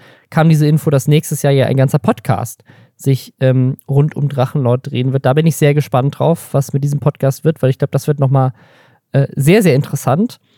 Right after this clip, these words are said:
Aber war auf jeden Fall auch ein großes Ding, dass dieses, dieser YouTube-Mob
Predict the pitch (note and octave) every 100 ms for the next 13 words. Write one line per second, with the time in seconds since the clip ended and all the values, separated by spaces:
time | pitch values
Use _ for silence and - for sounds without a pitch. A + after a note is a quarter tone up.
0 | _ - - B2+ D3+ F#3+ F#3+ - D3 C3+
1 | - D3+ D#3+ - - C#3+ D#3 D3 D3 D3
2 | - C#3 C#3+ C3 C3+ C3+ - C3+ C3 C3+
3 | - - _ - - D3+ D3+ C#3+ D3 D3
4 | A3 - - G3 F#3+ - _ D3+ D3+ D#3
5 | G#3 - -